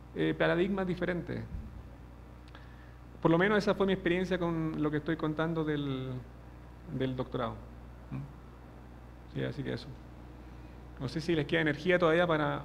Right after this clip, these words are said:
más preguntas. A mí me queda energía para responder, así. Omar, ya estaba echando de menos tu pregunta.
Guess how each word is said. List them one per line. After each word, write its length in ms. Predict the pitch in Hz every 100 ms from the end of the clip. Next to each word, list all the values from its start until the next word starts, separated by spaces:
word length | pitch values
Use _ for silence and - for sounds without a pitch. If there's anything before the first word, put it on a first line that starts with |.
| -
más 140 | 160 156
preguntas. 540 | - 160 147 131 131 131 - - - - - - - - - - - - - - -
A 80 | -
mí 80 | 165
me 120 | 240
queda 100 | 220
energía 240 | 202 208 202
para 160 | 190
responder, 360 | 170 165 151 131 135
así. 140 | 151 147 135 147 135 - - - 233 226 - - - - - - - - - - - - - - - - - - - - - - - - - - - - - - - - - - - - - - - - -
Omar, 340 | 147 185 170
ya 80 | 170
estaba 380 | 170 180 170 151
echando 380 | 143 175 180
de 140 | 165 147
menos 320 | 180 190 170
tu 120 | 190
pregunta. 460 | 160 160 180 170